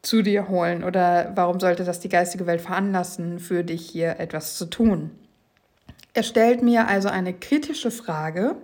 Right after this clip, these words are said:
eine Frage, die dafür sorgt, dass ich nachdenke, dass ich hinterfrage, ähm,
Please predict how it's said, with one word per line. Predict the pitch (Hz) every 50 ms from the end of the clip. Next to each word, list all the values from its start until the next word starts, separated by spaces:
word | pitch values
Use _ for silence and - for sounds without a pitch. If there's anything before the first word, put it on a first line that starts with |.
| - - - - - - - - - - - - _ _
eine | - 202 208 208 202
Frage, | 208 - 226 220 233 262 254 262 226
die | 196 233 214 208 214 214 214 202 208
dafür | - 202 190 196 - 202 190
sorgt, | 190 196 196 196 196 -
dass | 190 -
ich | 170 - - -
nachdenke, | 196 180 175 180 190 - - - 233 220 226 226 233 262
dass | - - -
ich | - - -
hinterfrage, | - - 220 208 208 208 214 220 214 - - - 214 208 208 220 220 226 247 254 269 277 277 -
ähm, | 214 202 202 202 202 202 202 202 202